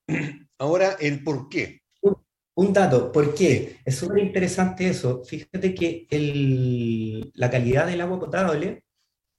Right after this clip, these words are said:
Speaker 2: está directamente relacionado con la calidad de vida que va a tener, van a tener, va a tener la comunidad, las personas que habitan en ese edificio. Eh, ¿por qué? Porque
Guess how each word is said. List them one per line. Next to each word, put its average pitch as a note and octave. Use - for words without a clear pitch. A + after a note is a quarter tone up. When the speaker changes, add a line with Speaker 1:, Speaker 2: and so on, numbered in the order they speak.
Speaker 2:
está C#3+
directamente G#3
relacionado F#3+
con G3
la E3+
calidad D#3
de F3+
vida F#3+
que G3
va F#3
a F#3
tener, F#3
van F3
a E3+
tener, E3
va E3+
a F3
tener F#3
la F#3
comunidad, C#3
las F3+
personas F3
que F3+
habitan F#3
en E3+
ese E3+
edificio. A#2+
Eh, B2
¿por C3
qué? E3
Porque C3+